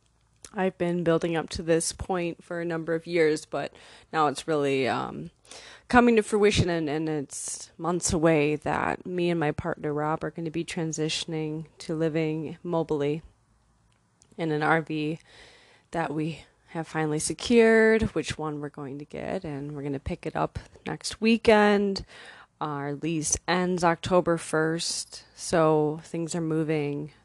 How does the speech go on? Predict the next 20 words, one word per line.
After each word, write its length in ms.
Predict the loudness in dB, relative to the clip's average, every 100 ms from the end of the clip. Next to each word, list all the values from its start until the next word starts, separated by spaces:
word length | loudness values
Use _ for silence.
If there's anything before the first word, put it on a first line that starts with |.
| -14
um, 320 | -10 -8 -6
a 80 | -6
lot, 840 | -2 0 2 2 0 -4 -14 -16 _ _ _ _ _ _ _ _ _ -4
a 60 |
lot 1080 | 0 2 4 4 4 4 2 -2 -8 -8 -12 _ -4
moving 720 | 0 2 2 2 0 -2 -4
and 220 | -4 0
shifting 1000 | 2 2 2 -2 -2 0 0 -2 -6 -8 -12 -10
and 580 | -8 -6 -6 -8 -10 -14 -18 -20 _
releasing. 1040 | 0 4 6 4 2 0 0 -2 -6 -12 -18 _ -20 _ -16
Um, 640 | -14 -14 -12 -12 -10 -12 -14 _ _ _ -10
it's 100 | -2
been 200 | 0 0
quite 380 | -2 0 0 0
a 60 | -2
trip, 340 | 2 0 2
guys, 560 | 0 0 -2 -8 -10 -12 _ -8
to 100 | 0
be 160 | 2
honest. 680 | 2 2 0 -4 -8 -14